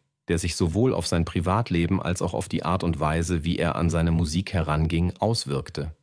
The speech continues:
Ein weiterer schwerer Verlust für Gilmour war der Tod von Richard Wright, einem engen Freund und Bandkollegen von ihm.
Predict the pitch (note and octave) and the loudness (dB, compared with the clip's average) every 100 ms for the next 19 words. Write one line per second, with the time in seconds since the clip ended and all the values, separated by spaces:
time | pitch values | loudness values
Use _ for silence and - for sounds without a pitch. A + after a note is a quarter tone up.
0 | _ - G2 G2 D3 G#2 D#2+ D#2 - F2+ | _ 0 4 4 4 4 2 0 2 2
1 | A#2+ F#2+ D#2 E2 E2 E2+ - D#2+ F2 F#2 | 4 2 0 0 0 0 -2 0 4 4
2 | G2 G#2+ G2+ E2+ E2 D#2+ A2+ A#2+ - F2 | 4 4 2 2 2 0 0 0 0 0
3 | D#2+ E2+ - F2 E2+ D2 C2+ C#2 - _ | 2 0 0 0 0 0 -2 -8 -16 _
4 | _ _ _ - D#2+ D#2 F#2 F2+ E2 - | _ _ _ -2 0 2 4 4 2 0
5 | F2 F#2+ F#2+ F#2+ - D#2+ E2 - D#2 D2+ | 2 4 2 0 0 2 2 0 0 2
6 | E2 - E2+ - F2 E2+ | 0 0 0 2 0 0